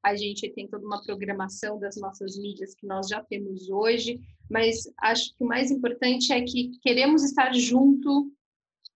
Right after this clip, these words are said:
juntos com quem a gente fala, e não é só com quem é leigo ou só com o estudante, é pra qualquer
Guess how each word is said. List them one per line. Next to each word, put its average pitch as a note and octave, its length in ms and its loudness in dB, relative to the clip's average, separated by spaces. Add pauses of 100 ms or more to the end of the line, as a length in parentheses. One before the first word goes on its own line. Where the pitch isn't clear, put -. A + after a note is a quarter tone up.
(200)
juntos B3 800 -4 (500)
com A#3 480 2 (540)
quem A#3+ 260 2
a A#3 60 0
gente A3+ 400 -8
fala, D#3+ 380 0
e A#3 160 -2
não C#4+ 180 2
é C4+ 100 2
só A3+ 460 0
com G#3 180 -6
quem G3+ 260 -6
é F3+ 60 -6
leigo G3 400 -4
ou F#3+ 100 -4
só G3+ 280 -6
com G#3 140 -12
o G3+ 40 -8
estudante, G#3+ 360 -12
é A#3+ 40 -12
pra B3 200 -10
qualquer B3+ 520 -4